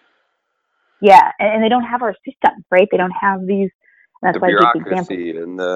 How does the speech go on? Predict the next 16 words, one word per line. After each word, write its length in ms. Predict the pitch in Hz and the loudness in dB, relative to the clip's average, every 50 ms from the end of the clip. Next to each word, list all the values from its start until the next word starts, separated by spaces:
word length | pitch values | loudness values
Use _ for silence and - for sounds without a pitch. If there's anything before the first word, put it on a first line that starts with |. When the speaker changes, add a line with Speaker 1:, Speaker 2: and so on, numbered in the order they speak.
| 180 | -2
Speaker 1:
the 60 | 175 - | 2 4
four-walled 420 | - 202 196 190 185 190 185 185 185 | 6 6 8 8 6 6 6 4 2
Speaker 2:
yeah. 40 | 185 | 2
Speaker 1:
hospital 420 | - 240 269 - _ - - - _ _ | 2 2 2 2 _ -14 -14 -14 _ _
system, 280 | - 175 - 175 156 - | -12 -10 -4 -4 0 6
right? 120 | - 208 - | 6 6 6
Speaker 2:
Yes. 280 | - - - - - - _ - | 6 0 -8 -14 -16 -20 _ 2
Speaker 1:
They 120 | 190 220 240 | 6 8 8
don't 160 | 302 330 311 | 8 6 4
Speaker 2:
Okay. 100 | 277 - | 0 -4
Speaker 1:
have 180 | 240 294 - - | -6 -8 -8 -8
Speaker 2:
Mm-hmm. 100 | 302 196 | -8 -10
Speaker 1:
that. 120 | - - - | -10 -12 -12
It's 100 | - 208 - | -16 -4 0
like, 140 | - 254 240 240 - - - _ _ - - 988 - | 0 0 0 -2 -8 -20 -20 _ _ -2 2 4 4
"Oh, 160 | - - | 4 2